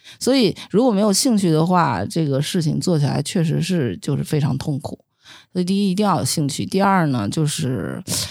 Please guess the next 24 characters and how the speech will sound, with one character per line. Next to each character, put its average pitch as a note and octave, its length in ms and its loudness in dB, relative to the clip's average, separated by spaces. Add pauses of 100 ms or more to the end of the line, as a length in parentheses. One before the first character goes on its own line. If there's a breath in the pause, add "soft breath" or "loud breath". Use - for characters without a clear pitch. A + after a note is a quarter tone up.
(220 loud breath)
我 D#3+ 100 0
觉 D#3 160 2
得 G3+ 100 2
现 G3+ 240 2
阶 E3 200 4
段 D#3+ 200 2
的 C#3 80 0
这 C#3 140 0
种 B2+ 160 0
情 B2+ 240 -2
况， D3+ 200 2
就 D#3+ 120 0
是 E3 100 0
真 F3 220 0
的 D#3+ 80 2
内 F3+ 260 2
卷 - 220 -4
特 - 100 -4
别 D#3+ 140 0
严 F#2+ 260 -4
重。 - 280 -4
因 F#3 200 0
为， G#3 360 0 (100)
呃， C3+ 420 0